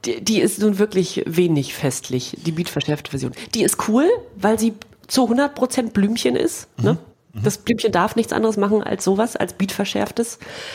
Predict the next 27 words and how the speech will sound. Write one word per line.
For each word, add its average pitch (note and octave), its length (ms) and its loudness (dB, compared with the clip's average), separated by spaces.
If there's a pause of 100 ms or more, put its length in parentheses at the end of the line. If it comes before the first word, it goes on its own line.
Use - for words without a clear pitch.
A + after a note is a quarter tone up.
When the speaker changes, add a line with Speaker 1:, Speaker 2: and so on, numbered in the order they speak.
Speaker 1:
Passt - 240 -2
jetzt E3 180 0
nicht E3 140 2
so D#3 80 0
richtig D#3 140 2
unter E3 140 2
Weihnachtsbaum. E3 440 2
Und D#3 120 2
ich - 120 -2
finde G3 280 4
auch, - 220 0 (2250)
ich - 320 -12
finde A#3+ 180 4
ihre A3+ 160 6
Stimme A3+ 280 4
zu - 180 0
anstrengend D3 720 0
für F#3+ 200 2
diese, E3+ 400 2
für F3+ 140 -2
diese F3+ 200 2
Zeit, F3+ 280 2
wo F3 60 -2
man F3 160 4
ja E3+ 100 4
eigentlich, - 760 -2
ähm, D#3 460 -4